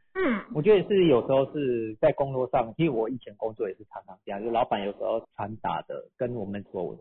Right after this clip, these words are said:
Speaker 2: 理解的有时候不太一样的状态下，我会，都会去，后来去慢慢去修正说，哎，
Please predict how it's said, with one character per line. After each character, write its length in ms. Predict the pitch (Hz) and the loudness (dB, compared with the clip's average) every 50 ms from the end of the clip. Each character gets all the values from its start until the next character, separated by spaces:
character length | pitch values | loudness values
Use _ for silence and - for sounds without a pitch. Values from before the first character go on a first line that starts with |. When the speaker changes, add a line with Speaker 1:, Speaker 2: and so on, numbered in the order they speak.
| - _ | -18 _
Speaker 2:
理 200 | 117 113 110 127 | -10 -8 -8 -8
解 200 | 139 - 113 104 | -8 -8 -8 -8
的 100 | - 87 87 | -8 -8 -8
有 140 | 98 101 98 | -8 -10 -10
时 40 | - - | -8 -8
候 100 | 101 98 | -10 -10
不 120 | - 107 - _ | -10 -14 -14 _
太 140 | - 117 | -6 -6
一 120 | 104 101 104 | -6 -4 -6
样 140 | 110 101 98 | -6 -8 -8
的 60 | 98 | -10
状 200 | - 107 98 92 | -10 -10 -10 -10
态 180 | 87 98 90 87 - | -8 -10 -10 -10 -8
下， 140 | - 101 - - | -8 -8 -6 -4
我 160 | 107 107 104 | -6 -6 -6
会， 160 | 117 127 - - | -6 -10 -8 -6
都 160 | 131 135 135 | -4 -2 0
会 180 | 147 156 143 131 | 2 2 2 2
去， 240 | - 156 139 127 - - _ _ _ _ _ | 0 -4 -6 -6 -6 -12 _ _ _ _ _
后 140 | - 190 160 | 2 4 4
来 200 | 120 107 104 - | 4 4 2 -2
去 80 | 143 | -4
慢 160 | 127 131 123 | -4 -4 -4
慢 160 | 123 120 113 - | -4 -4 -6 -6
去 100 | 131 113 | -8 -12
修 260 | - - - 120 113 107 | -10 -6 -6 -4 -4 -4
正 180 | - 113 107 - | -6 -10 -10 -8
说， 180 | - 110 107 | -4 -4 -2
哎， 200 | - 123 143 160 | 0 0 -2 -2